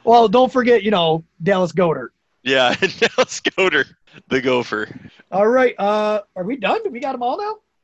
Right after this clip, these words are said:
Speaker 2: I think we are.
Speaker 1: Oh, man, look at that. Another successful episode. Super awesome co-, uh, content. You know, listen to us. You'll win all your fantasy championship leagues.
Speaker 2: I wouldn't doubt it. I mean, you know,
Speaker 1: In,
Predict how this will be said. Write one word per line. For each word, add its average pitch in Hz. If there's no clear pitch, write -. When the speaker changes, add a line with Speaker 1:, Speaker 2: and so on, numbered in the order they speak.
Speaker 2:
I -
think 139
we 170
are. 208
Speaker 1:
Oh, 262
man, 349
look 277
at 320
that. 277
Another 226
successful 208
episode. 165
Super 240
awesome 220
co-, 214
uh, 185
content. 226
You 190
know, 196
listen 202
to 208
us. 220
You'll 226
win 277
all 320
your 160
fantasy 160
championship 160
leagues. 147
Speaker 2:
I -
wouldn't 175
doubt 185
it. 135
I 127
mean, 120
you 110
know, 107
Speaker 1:
In, 180